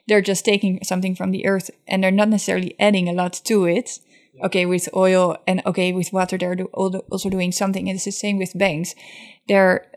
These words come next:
Speaker 1: uh, drawing on this resource that is a public resource, namely money. David Graeber has a nice definition of money. He says,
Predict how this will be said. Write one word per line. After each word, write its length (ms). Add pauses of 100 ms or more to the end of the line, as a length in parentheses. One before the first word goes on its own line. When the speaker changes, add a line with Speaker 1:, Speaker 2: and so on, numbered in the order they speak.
(120)
Speaker 1:
uh, 120
drawing 440
on 140
this 380 (260)
resource 580
that 140
is 120
a 60
public 420
resource, 640
namely 420 (320)
money. 440 (480)
David 280
Graeber 240
has 200
a 40
nice 200
definition 500
of 100
money. 200
He 140
says, 340